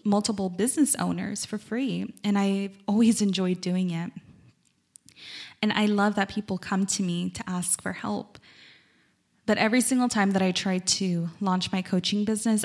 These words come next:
I would always get stuck, and I felt like something was missing or I wasn't aligned in some way. And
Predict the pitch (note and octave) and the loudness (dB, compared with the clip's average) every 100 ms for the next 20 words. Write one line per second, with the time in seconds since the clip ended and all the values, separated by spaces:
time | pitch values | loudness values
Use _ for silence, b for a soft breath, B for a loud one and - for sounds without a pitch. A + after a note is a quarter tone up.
0 | - G3+ G3+ F#3+ G3+ B3 B3+ - A3 - | 0 2 2 0 0 2 2 2 -2 -4
1 | - - F3 - F#3 F#3 G3+ G#3+ G#3+ - | -2 -2 -4 -6 -4 -2 0 -2 0 -2
2 | F#3 G3+ F#3 E3+ F3 F3+ F3 F3+ E3 E3 | -2 -2 -2 0 2 2 4 2 2 0
3 | E3 E3+ B B B A3+ A3+ B3 A#3+ A3 | -2 -6 B B B 2 4 4 4 2
4 | F#3 E3 F3 E3 E3+ E3+ - - - G#3 | 0 2 2 2 0 0 -4 -4 -4 -6
5 | - A3 - - _ _ _ _ _ _ | -6 -8 -12 -20 _ _ _ _ _ _
6 | _ _ _ _ b b b b b b | _ _ _ _ b b b b b b
7 | b b b _ A3 G3+ F#3+ F#3 F3 | b b b _ -2 0 0 -2 -6